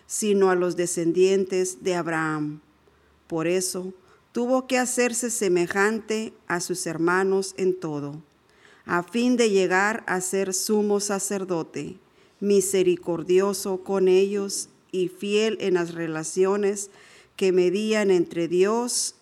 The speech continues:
y los hombres, y expiar así al, los pecados del pueblo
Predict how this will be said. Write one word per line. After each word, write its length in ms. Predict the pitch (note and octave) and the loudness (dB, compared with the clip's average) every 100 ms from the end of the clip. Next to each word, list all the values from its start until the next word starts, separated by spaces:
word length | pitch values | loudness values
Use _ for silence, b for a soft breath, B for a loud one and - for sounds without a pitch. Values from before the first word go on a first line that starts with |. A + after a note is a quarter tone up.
| - | -4
y 160 | G3 | 0
los 320 | G3 G#3 G3+ D#3+ | 2 0 -2 -4
hombres, 640 | D3+ D3 D3 D3+ - - _ b b b | -4 -4 -6 -10 -14 -16 _ b b b
y 200 | F#3 F3 | -2 0
expiar 560 | E3+ - - F#3+ F#3+ F#3+ | 0 -2 -4 0 2 2
así 520 | F3 - A3 B3 B3 b b b b b | 0 -2 -2 -4 -6 b b b b b
al, 260 | G3 F#3+ F#3 | 0 0 2
los 260 | G3 G3 F#3+ | 2 0 0
pecados 680 | F3 F3 F#3+ G3+ G#3 G#3 | -4 0 2 2 0 -2
del 180 | G3+ G3 | -2 -4
pueblo 600 | G3 F#3 E3 D3+ D#3 D3+ | -4 -2 -2 -4 -6 -8